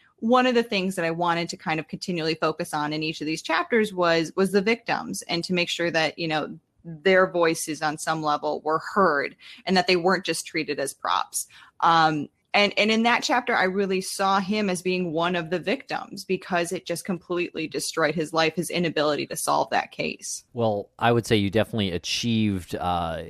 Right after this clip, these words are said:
Speaker 2: honoring the victim in, in the case of the Black Dahlia, the chapter, um, on her, um, because, uh, it really, really kinda stands out. You, I mean, you, you really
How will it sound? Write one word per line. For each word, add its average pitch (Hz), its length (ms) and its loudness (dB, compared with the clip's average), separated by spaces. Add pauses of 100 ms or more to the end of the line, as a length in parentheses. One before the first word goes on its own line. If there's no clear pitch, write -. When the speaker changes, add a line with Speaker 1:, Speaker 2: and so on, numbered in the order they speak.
(420)
Speaker 2:
honoring 135 540 4
the 104 80 2
victim 90 580 0
in, 90 280 -4
in 90 120 -4
the 87 60 -4
case 104 240 -2
of 90 140 -4
the 87 60 -4
Black 92 340 0
Dahlia, 92 340 2
the 80 80 -6
chapter, 85 720 0
um, 82 320 -2
on 87 240 -2
her, 87 560 0
um, 85 340 -2
because, 85 540 -6
uh, 80 380 -2
it 87 180 -10
really, 92 880 0
really 131 300 4
kinda 113 840 0
stands 127 380 -2
out. 139 200 4
You, 107 140 2
I 107 40 2
mean, 107 160 2
you, 107 120 2
you 107 200 0
really 107 640 2